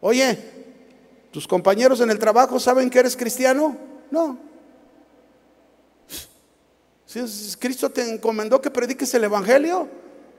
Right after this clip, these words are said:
o no? Predicar el evangelio, mis hermanos, requiere de valentía. En Josué capítulo uno, verso nueve,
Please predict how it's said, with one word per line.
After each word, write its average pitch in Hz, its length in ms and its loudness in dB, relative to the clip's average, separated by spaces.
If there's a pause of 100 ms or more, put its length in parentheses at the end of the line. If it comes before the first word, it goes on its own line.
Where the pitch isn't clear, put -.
(540)
o 220 120 4
no? - 1500 2
Predicar 175 520 4
el 247 100 2
evangelio, 208 580 0
mis 175 160 -4
hermanos, 190 640 -6 (380)
requiere 180 480 -2
de 160 140 -4
valentía. 147 1080 -6 (1700)
En 202 100 -2
Josué 233 480 4
capítulo 277 560 2
uno, 190 300 0
verso 247 340 2
nueve, 185 420 0